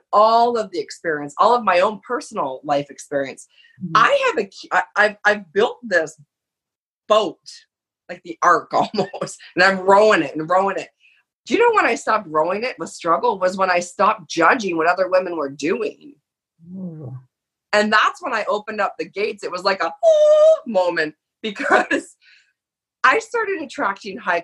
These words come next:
Speaker 1: quality women. I started charging what I felt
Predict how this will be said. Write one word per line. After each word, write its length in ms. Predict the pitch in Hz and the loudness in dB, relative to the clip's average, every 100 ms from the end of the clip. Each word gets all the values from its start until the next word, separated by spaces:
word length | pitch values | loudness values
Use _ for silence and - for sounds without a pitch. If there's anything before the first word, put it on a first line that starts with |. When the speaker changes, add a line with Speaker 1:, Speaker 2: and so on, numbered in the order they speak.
| - | -4
Speaker 1:
quality 400 | 185 165 160 156 | -4 -4 -4 -6
women. 360 | 147 135 131 147 _ _ - | -6 -6 -10 -14 _ _ -2
I 200 | 247 415 | 0 0
started 560 | - - 392 381 233 | -4 -2 -2 0 -4
charging 460 | 208 247 208 196 196 | -4 0 0 0 -4
what 160 | 180 - | -4 0
I 220 | 185 185 | 2 2
felt 420 | 190 185 170 165 | 0 2 2 2